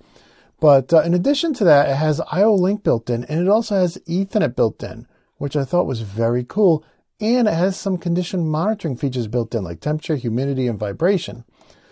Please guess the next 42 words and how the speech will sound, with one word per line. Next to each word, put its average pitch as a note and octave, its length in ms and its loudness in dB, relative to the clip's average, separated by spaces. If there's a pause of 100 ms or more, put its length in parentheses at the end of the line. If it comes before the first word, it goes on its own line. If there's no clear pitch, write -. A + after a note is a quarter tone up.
(180)
So - 160 -2
you F3+ 80 4
can F#3 120 0
see - 140 0
all D#3+ 120 6
the D#3 80 0
specs - 340 -2
here, D#3+ 180 2
all A#2+ 140 4
the A2 80 -4
one C3 280 0
D D#3+ 180 2
code, D3 580 0 (380)
all G#2+ 160 -2
the F#2+ 80 -6
two F3+ 220 -2
D E3+ 180 2
codes, C#3 640 -2 (340)
and, A2 400 -4
uh, A2 180 0
some C3 220 -4
of A#2+ 60 0
the A#2+ 60 0
additional A2 400 -4
specifications G#2+ 840 -6
here. C3 180 0
But A2+ 120 0
I A#2 60 2
was A#2+ 220 -2 (280)
really C4+ 280 0
impressed D3+ 400 0
that A2+ 100 2
it A2 80 2
had A#2 220 0
not C3 160 0
only B2 180 0
I A#2 160 -2
O A2+ 120 0
Link, C#3 420 0 (480)
but A#2 160 0
gigabit B2 400 0
Ethernet. F#2+ 420 -4